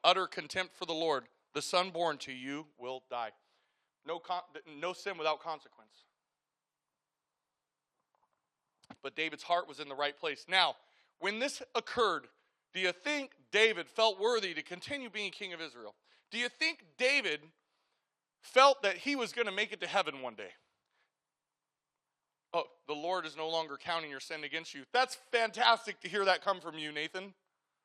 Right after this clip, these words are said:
But I'm just not feeling that today. Okay? How long do you think that emotion sat in his heart? That guilt,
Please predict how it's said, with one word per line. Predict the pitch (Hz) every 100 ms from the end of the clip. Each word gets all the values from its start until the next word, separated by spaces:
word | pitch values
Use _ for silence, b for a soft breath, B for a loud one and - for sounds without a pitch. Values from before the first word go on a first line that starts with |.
| _ -
But | 202
I'm | 208
just | 190 -
not | 190 180
feeling | 196 170 151
that | 143 -
today. | 139 147 160 _ _ _ _ _ _ _ _ _ _ _ _ -
Okay? | 165 190 240 147 - _ _ _ _ _ _ _ _ _ _ _ _ _ _ _ _
How | 196
long | 240 262
do | 254
you |
think | 233 254 208 131
that | 185 240 214
emotion | 185 180 - 156
sat | - 175 147
in |
his | 143
heart? | - 135 107 _ _ _ _
That | 147 131 117
guilt, | - 165 -